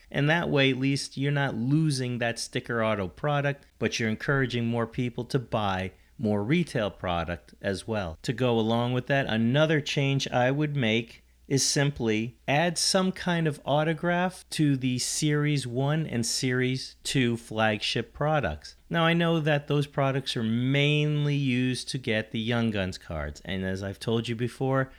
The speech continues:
that's my bread and butter. I love Young Gun cards. But you know what? I wouldn't mind seeing a really cool auto every once in a while in one of those products as well. Now, I'm not saying it needs to be in every single hobby box, but maybe it could be something like one out of, I don't know, twenty-five,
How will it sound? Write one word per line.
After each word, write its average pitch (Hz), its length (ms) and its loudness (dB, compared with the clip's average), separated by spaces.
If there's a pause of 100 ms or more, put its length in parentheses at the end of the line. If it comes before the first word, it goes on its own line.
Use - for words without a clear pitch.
(200)
that's 117 280 4
my 120 140 0
bread 120 300 0
and 104 160 -2
butter. 127 340 0
I 113 220 4
love 113 420 -2
Young 117 260 -2
Gun 98 220 -4
cards. 82 540 -8
But - 180 -2
you 135 80 2
know 147 200 4
what? 160 360 -2 (100)
I 90 60 -8
wouldn't 180 300 4
mind 175 340 2
seeing 156 240 -2
a 127 60 0
really 147 340 0
cool 156 460 -2
auto 131 400 2
every 113 200 0
once 120 300 -2
in 123 80 -4
a 113 60 -2
while 113 340 0
in 110 100 -2
one 110 120 0
of 107 80 -2
those 104 160 -2
products 107 560 -2
as 95 100 -8
well. 98 380 -6
Now, 131 140 2
I'm 175 140 2
not 190 200 2
saying 156 240 0
it - 20 2
needs 143 220 0
to 131 60 -2
be 120 120 -2
in 117 80 -2
every 120 220 -2
single 113 360 -2
hobby 120 360 0
box, 76 320 -8 (100)
but 123 160 2
maybe 143 300 4
it 120 100 -2
could 120 100 -2
be 113 120 0
something 117 400 -4
like 104 240 -2
one 120 320 0
out 120 180 0
of, 104 260 -2
I 123 120 -2
don't 113 140 -2
know, 92 120 -2
twenty-five, 123 920 -2